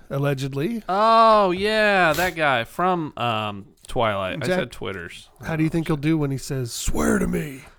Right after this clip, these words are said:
Speaker 2: Um,
Speaker 1: Do you think he'll sparkle?
Speaker 2: like, poorly?
Speaker 1: No, I, I will say this. I will not judge that until I see it, because there is, take away Twilight, he's done other roles.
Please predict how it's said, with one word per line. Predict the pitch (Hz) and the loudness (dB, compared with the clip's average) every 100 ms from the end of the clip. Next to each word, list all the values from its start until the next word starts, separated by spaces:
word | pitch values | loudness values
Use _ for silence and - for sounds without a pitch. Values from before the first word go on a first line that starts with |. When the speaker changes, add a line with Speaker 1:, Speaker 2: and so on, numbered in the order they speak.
| - - | -12 0
Speaker 2:
Um, | 156 170 165 151 143 127 120 - - - - - - - | 4 6 4 2 0 -6 -10 -14 -16 -20 -20 -20 -16 -4
Speaker 1:
Do | |
you | 147 | 0
think | 156 | 0
he'll | 135 | 0
sparkle? | - 143 165 262 - _ | 0 0 0 -8 -12 _
Speaker 2:
like, | 117 - | -14 -8
poorly? | - 107 135 156 156 - - - - - | -6 -4 -4 -4 -8 -14 -20 -20 -20 -4
Speaker 1:
No, | 160 147 | 0 0
I, | 160 202 | 4 2
I | 196 185 | 4 4
will | 214 208 | 6 6
say | 202 170 | 6 6
this. | 143 175 - - - - - - 156 | 4 2 0 -6 -12 -20 -20 -4 0
I | 165 | 2
will | 147 | 2
not | 147 156 | 0 0
judge | 147 170 170 | 2 2 2
that | 175 175 | 2 0
until | 151 160 | 0 -2
I | 143 | -2
see | - 160 | 0 0
it, | 190 - | 0 -4
because | 160 - 147 135 - - - - - | -4 -2 0 -2 -6 -14 -18 -18 -6
there | 151 202 | -2 0
is, | 180 - - - | -2 -8 -20 -2
take | - 196 | 0 2
away | 196 180 | 2 2
Twilight, | - 139 147 160 170 - | 4 2 2 2 0 -2
he's | 202 220 | -4 0
done | 190 151 | 0 0
other | 151 165 | 0 0
roles. | 147 139 147 180 170 | 0 0 0 -2 -4